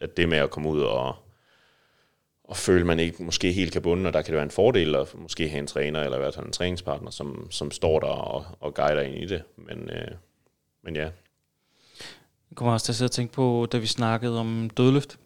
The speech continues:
Speaker 1: Mm.
Speaker 2: Det her med at få skubbet sit referencepunkt for, hvornår noget det er hårdt, svært,
Speaker 1: Mm.
Speaker 2: tungt.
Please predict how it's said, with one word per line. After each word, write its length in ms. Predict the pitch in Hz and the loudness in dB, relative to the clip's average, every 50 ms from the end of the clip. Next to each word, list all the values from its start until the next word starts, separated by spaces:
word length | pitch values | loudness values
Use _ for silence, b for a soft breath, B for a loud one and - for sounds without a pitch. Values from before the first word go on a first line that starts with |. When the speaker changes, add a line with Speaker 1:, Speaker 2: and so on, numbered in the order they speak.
| _ _ _ _ - _ | _ _ _ _ -20 _
Speaker 1:
Mm. 240 | - 92 87 87 98 - - - _ _ - - - - | -6 -4 -2 -2 -4 -6 -10 -20 _ _ -16 -8 -2 2
Speaker 2:
Det 80 | 120 117 | 4 4
her 100 | 120 117 | 6 6
med 120 | 117 117 | 6 4
at 60 | 113 | 2
få 120 | - 117 113 | 2 0 -2
skubbet 440 | - - - - 131 127 - 139 | -2 0 4 6 6 6 6 4
sit 200 | - - 123 - | 2 2 0 0
referencepunkt 800 | - 113 - 113 110 107 120 135 131 - 131 - 123 131 - - | -2 -2 -2 0 0 0 0 0 -2 -4 -4 -4 -4 -6 -6 -6
for, 160 | - 127 123 | -4 -2 -2
hvornår 280 | 117 117 117 117 117 120 | 0 0 2 2 2 4
noget 280 | 120 120 123 123 127 | 4 6 6 6 6
det 160 | 127 127 - - | 6 4 2 2
er 300 | - 110 110 110 113 110 | -2 -2 -2 -2 -4 -4
hårdt, 340 | 107 - 120 113 113 - - | -4 -2 -2 -2 -2 -2 -2
svært, 280 | - - - - - | -2 -2 0 -2 -2
Speaker 1:
Mm. 60 | 92 87 | -2 0
Speaker 2:
tungt. 340 | - 120 117 - - - | 0 0 0 0 -2 -10